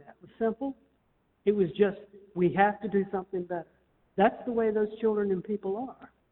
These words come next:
They've made huge contributions to who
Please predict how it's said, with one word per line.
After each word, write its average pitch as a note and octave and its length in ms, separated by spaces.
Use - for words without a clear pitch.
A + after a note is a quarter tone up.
They've F#3+ 140
made G3+ 240
huge C#4+ 360
contributions D#3+ 840
to F3+ 80
who A3+ 400